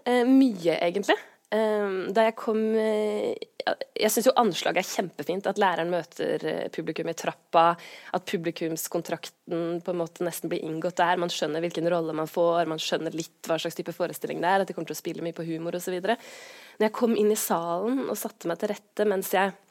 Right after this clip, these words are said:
så opp på scenografien og de der papplatene av elevene, det der utrolig sånn statiske, så tenkte jeg, dette her kan jo,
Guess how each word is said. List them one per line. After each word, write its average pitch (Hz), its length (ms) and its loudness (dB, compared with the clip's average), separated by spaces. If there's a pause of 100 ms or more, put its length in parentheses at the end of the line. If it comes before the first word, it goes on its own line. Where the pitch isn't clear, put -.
(920)
så 214 460 -4
opp - 240 -12
på 247 80 0
scenografien 226 680 -2
og 240 80 0
de 220 80 0
der 220 180 0
papplatene - 800 -4 (720)
av 208 180 8
elevene, 202 480 4 (840)
det 247 100 8
der 226 180 4
utrolig 208 600 -2
sånn 247 160 0
statiske, 214 840 0 (520)
så 226 60 -8
tenkte 247 240 -6
jeg, 247 80 2
dette 262 160 -2
her 254 200 -8
kan 190 280 -4 (180)
jo, 349 200 4